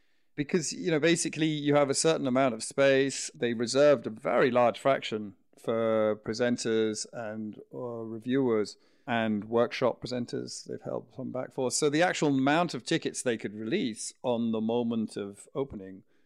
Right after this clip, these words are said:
was very few. And then there's challenges that you're releasing different time zones.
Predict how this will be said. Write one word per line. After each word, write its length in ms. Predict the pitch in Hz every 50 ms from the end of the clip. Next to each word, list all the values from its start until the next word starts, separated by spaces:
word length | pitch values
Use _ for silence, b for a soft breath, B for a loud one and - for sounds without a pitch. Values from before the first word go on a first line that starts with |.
| _ _
was 220 | 220 240 254 202
very 240 | 226 233 240 233 226
few. 300 | - - 254 262 220 151
And 140 | 170 170 170
then 180 | 175 180 185
there's 180 | 175 175 147 -
challenges 500 | - 156 151 151 165 156 139 147 147 139
that 140 | 143 123 127
you're 140 | 139 131 127
releasing 500 | 131 135 135 - - 147 135 135 135 120
different 280 | 117 120 - 123 - -
time 360 | - 110 110 110 107 107 110
zones. 680 | 107 123 120 120 120 120 120 117 117 120 131 - -